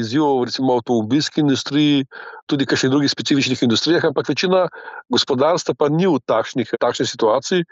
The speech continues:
tako da če ne bo večjih geostrateških sprememb, pričakujem celo nekoliko boljše leto kot lani. Tisto, kar mogoče je sporočilo javnosti,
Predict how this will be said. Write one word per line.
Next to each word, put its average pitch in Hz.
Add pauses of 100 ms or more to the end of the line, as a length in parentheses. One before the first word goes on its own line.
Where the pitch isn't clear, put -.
(300)
tako 127
da 160
če 151
ne 143
bo 147
večjih 156
geostrateških 147
sprememb, 143
pričakujem 143
celo 151
nekoliko 139
boljše 131 (560)
leto 123
kot 127
lani. 107
Tisto, 202
kar 165 (560)
mogoče 139
je 151
sporočilo 135
javnosti, 151